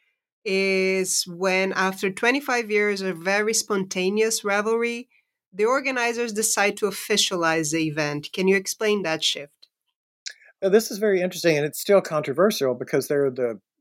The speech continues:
Speaker 2: Southern Decadence purists who want a grand marshal to just go bar hopping. That's the tradition.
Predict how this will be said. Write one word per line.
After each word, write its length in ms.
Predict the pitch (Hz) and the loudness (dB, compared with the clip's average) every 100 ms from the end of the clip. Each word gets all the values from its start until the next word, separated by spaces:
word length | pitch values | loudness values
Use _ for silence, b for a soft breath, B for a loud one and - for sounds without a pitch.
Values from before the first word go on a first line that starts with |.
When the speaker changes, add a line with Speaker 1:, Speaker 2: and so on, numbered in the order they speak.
| _ | _
Speaker 2:
Southern 340 | - - 110 123 | -6 -2 0 4
Decadence 420 | 131 135 131 107 - | 4 4 0 -2 -10
purists 640 | - 247 165 135 - - b b b | -4 0 0 0 -6 -12 b b b
who 100 | 165 | -4
want 460 | 147 147 147 139 123 _ _ _ _ _ _ _ - | 0 2 2 0 -6 _ _ _ _ _ _ _ -8
a 60 | 123 | -4
grand 320 | 139 151 160 | 2 2 2
marshal 400 | 143 135 151 139 | 0 0 -2 -4
to 140 | - | -6
just 580 | 113 127 120 - - - _ _ _ _ _ _ _ _ | 2 6 6 4 -4 -12 _ _ _ _ _ _ _ _
go 120 | 139 120 | -6 -2
bar 240 | 127 151 | 2 2
hopping. 400 | 147 120 - - _ - | 2 -2 -4 -16 _ 4
That's 400 | 143 156 - - | 4 4 -2 -2
the 300 | 151 135 123 - | 0 2 0 -4
tradition. 640 | - 147 147 - 107 - | -2 2 2 2 -8 -14